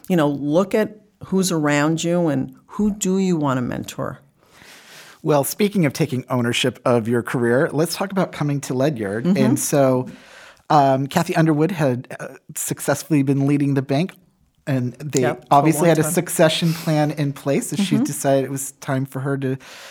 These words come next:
Speaker 2: uh, considering retirement.
Speaker 1: Yes.
Speaker 2: Um, and so,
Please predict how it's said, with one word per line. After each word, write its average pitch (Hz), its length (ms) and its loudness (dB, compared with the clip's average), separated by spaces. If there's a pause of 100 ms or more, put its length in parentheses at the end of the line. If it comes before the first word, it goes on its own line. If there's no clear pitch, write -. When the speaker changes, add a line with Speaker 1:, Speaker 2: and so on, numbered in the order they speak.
(340)
Speaker 2:
uh, 139 240 2
considering 147 560 0
retirement. 151 600 2 (200)
Speaker 1:
Yes. - 340 -4
Speaker 2:
Um, 147 520 4 (140)
and 165 500 4
so, 170 680 2